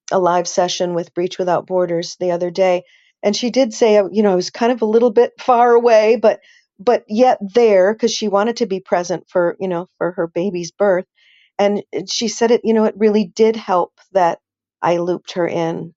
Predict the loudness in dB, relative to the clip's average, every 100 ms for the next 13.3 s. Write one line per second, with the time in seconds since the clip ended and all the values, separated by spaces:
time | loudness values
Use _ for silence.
0 | -12 -8 -6 -6 -8 -14 _ _ _ _
1 | -4 -2 0 -2 0 -2 -2 0 0 0
2 | -2 -4 -2 0 0 -2 -4 -6 -8 -10
3 | -6 -6 -6 -8 -8 _ _ _ _ _
4 | _ _ _ _ _ _ _ 0 0 2
5 | 2 4 2 0 0 2 0 -2 -4 2
6 | 4 6 6 6 4 2 0 0 0 -2
7 | -2 -2 0 2 0 0 -2 -2 0 0
8 | 0 0 -2 0 -2 -4 -8 -8 -6 -6
9 | -4 -10 -10 -6 -2 -2 -2 -6 -10 _
10 | _ _ -2 0 2 0 -2 -4 -2 0
11 | 0 -2 -6 -12 _ _ -8 -2 0 0
12 | -2 -2 -2 -2 -4 -2 0 -2 0 2
13 | 2 -2 _